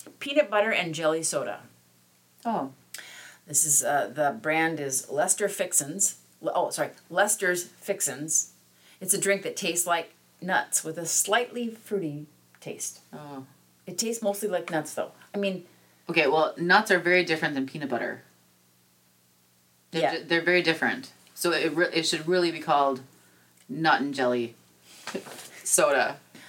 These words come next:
Speaker 1: Nut and jelly soda. Well, I mean, that's a whole different kind of
Speaker 2: Yeah, I suppose.
Speaker 1: it, but, but it, it, I, I just say that to you because that's what they told me, because somebody's actually drank it, and I'm not going to drink
Speaker 2: No,
Speaker 1: it.
Speaker 2: I feel
Speaker 1: I'm a fan of peanut butter,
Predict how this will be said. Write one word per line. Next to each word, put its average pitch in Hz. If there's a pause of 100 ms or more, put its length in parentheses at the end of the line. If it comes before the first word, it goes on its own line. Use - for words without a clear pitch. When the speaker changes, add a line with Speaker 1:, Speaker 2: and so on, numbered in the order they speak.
(160)
Speaker 1:
Nut 233
and 202
jelly 156
soda. 143
Well, 170
I 196
mean, 190
that's 214
a 190
whole 196
different 175
kind 151
of 127
Speaker 2:
Yeah, 139
I 139
suppose. 127
Speaker 1:
it, 156
but, 170
but 196
it, 196
it, 214
I, 175
I 202
just 214
say 269
that 175
to 170
you -
because 156
that's 160
what 160
they 139
told 180
me, 214
because 156
somebody's 175
actually 147
drank 139
it, -
and 143
I'm 185
not 185
going 160
to -
drink 139
Speaker 2:
No, 147
Speaker 1:
it. -
Speaker 2:
I 170
feel -
Speaker 1:
I'm 240
a 226
fan 214
of -
peanut 165
butter, 165